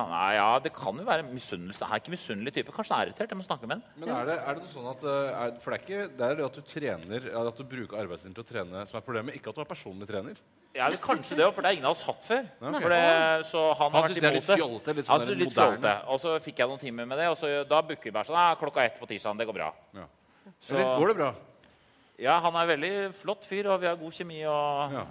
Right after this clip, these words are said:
Speaker 1: skikkelig knallhard type.
Speaker 2: Men har du dårlig samvittighet? Føler du det har gått utover
Speaker 1: Eh, nei, jeg, litt. Det føles jo, det er jo litt flaut å komme tilbake.
Speaker 2: Mm.
Speaker 1: For vi har jo ansatte som jobber, som tjener veldig dårlig, og som jobber veldig mye. Så er det flaut når sjefen går og trener.
Speaker 2: Ja.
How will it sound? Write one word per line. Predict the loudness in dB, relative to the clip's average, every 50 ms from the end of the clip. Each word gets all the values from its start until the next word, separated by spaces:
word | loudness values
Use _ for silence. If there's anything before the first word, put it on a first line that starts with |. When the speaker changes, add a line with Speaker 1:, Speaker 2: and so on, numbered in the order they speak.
| -12 -16 -18 -18 -18 -18 -18 -18 -16 -14 -14 -14 -12 -4 2
Speaker 1:
skikkelig | 2 2 2 2 -2 -2
knallhard | 2 4 6 6 6 6 2 0
type. | 0 -2 -4 -4 -6 -6 -6 -4
Speaker 2:
Men | 0 4
har | 6 6 6
du | 6 2
dårlig | 0 0 -2 -2
samvittighet? | -6 -8 -8 -6 -6 -6 -8 -6
Føler | -6 -6 -6 -4
du | -6
det |
har | -6 -8
gått | -8 -12 -12
utover | -14 -16 -14 -12 -4 0 2
Speaker 1:
Eh, | 4 4 4 2
nei, | 2 4 6 8 10 10 12 12 12 10 8 6 2
jeg, | 4 4 4 4 2 0 -2 -2
litt. | -2 -4 -4 -6 -14 -16 -12 -6
Det | -6 -2
føles | 2 4 4 4 2 0 -6
jo, | -4 0
det | 2 2
er | 2
jo | 2
litt | -2 -4 0
flaut | 0 0 0 0
å | -4
komme | -8 -8 -8
tilbake. | -6 -6 -6 -2 -2 -4 -4 -6 -16 _ -18
Speaker 2:
Mm. | -18 -16
Speaker 1:
For | -12 -8 -6
vi | -2
har | 0 2 2 2
jo | 0
ansatte | -2 -2 -6 -10 -10 -10 -14
som | -14 -12
jobber, | -12 -10 -10 -8 -8 -8 -10
som | -10 -14 -10
tjener | -8 -8 -6 -6 -8 -8
veldig | -8 -8
dårlig, | -6 -6 -6 -6 -4 -6 -6
og | -6 -6 -8
som | -10 -14 -14
jobber | -14 -12 -12 -12 -12
veldig | -10 -8
mye. | -8 -8 -8 -10 -16 _ -20 -20 -16 -8 -4
Så | -2
er | 0 0
det | 0 -2
flaut | -2 -2 -2 -2 -4 -8
når | -12 -10 -6
sjefen | -6 -6 -6 -6 -10 -14 -14 -12
går | -10 -10 -10
og | -8
trener. | -6 -6 -6 -6 -8 -12 -14 _ _
Speaker 2:
Ja. | -20 -20